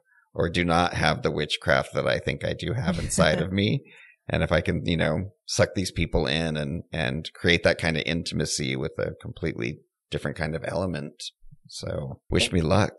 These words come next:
Speaker 2: Good luck. I mean, that sounds like an amazing opportunity. And I feel like
Speaker 1: I'm so confident in the stuff that I've already done.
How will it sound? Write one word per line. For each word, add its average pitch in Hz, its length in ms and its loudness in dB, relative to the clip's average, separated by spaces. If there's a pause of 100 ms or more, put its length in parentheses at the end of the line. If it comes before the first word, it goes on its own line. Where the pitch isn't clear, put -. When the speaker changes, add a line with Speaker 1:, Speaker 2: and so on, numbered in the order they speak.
(360)
Speaker 2:
Good 202 160 0
luck. 220 380 6 (260)
I - 60 -6
mean, 220 160 4
that 214 180 8
sounds 294 220 8
like 233 100 6
an 208 80 8
amazing 190 380 10
opportunity. 160 680 8
And 151 100 6
I 151 80 6
feel 180 200 6
like 165 260 8 (100)
Speaker 1:
I'm 104 180 8
so 113 180 8
confident 117 600 6
in 87 180 2
the 87 100 0
stuff 82 280 4
that 82 140 6
I've 76 120 4
already 73 280 2
done. 73 520 -2